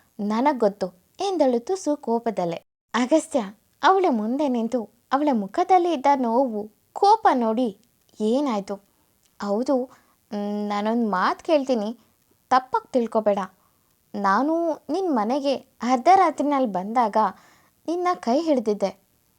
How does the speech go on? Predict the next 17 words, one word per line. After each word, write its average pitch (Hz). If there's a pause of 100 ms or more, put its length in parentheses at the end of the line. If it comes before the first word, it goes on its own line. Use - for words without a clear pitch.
(180)
ಅವತ್ತು 262 (240)
ನೀನ್ 294
ಯಾಕಷ್ಟು 330
ಹೆದ್ರಿದ್ದೆ? 254 (680)
ನೀನು 262
ಯಾವತ್ತೂ 247 (440)
ಅಷ್ಟು 294
ಹೆದ್ರಿದ್ದೆ 277
ನೋಡಿರ್ಲಿಲ್ಲ 226
ನಾನು 185 (500)
ಅದುವರೆಗೂ. 214 (680)
ನಿನ್ನ 220
ಮೈ 220
ಕೈ 269
ಪೂರ್ತಿ 262
ಬೆವರಿತ್ತು," 233 (580)
ಎಂದವನನ್ನ 254